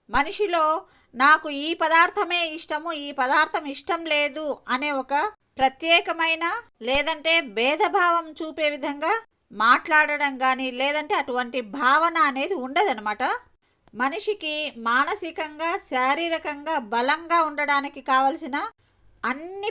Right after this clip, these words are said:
పదార్థాలను ప్రసాద రూపంగా స్వీకరించి, అది భగవద్ అనుగ్రహంగా భావిస్తారు. అంటే అన్ని పదార్థాలను తీసుకోవాల్సిన పని లేదు, కానీ మనకు ఇష్టం లేకపోతే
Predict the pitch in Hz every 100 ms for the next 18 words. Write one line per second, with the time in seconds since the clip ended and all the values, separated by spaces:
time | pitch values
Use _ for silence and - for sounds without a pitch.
0 | - 285 302 320 392 381 294 294 294 269
1 | 349 - _ _ _ 262 269 330 339 349
2 | 349 330 320 320 302 302 311 339 - 285
3 | 294 311 294 285 - 302 302 440 _ _
4 | - 247 262 370 247 226 254 277 359 339
5 | 285 294 294 311 320 285 302 403 320 285
6 | 277 349 - 226 202 - _ _ _ 214
7 | 220 330 - 240 285 370 359 339 415 349
8 | 339 339 349 403 330 311 381 - 330 330
9 | 349 320 285 285 294 277 277 262 262 480
10 | 508 _ _ _ _ - _ - 254 311
11 | 330 294 - 403 381 359 330 - 302 320
12 | 330 311 240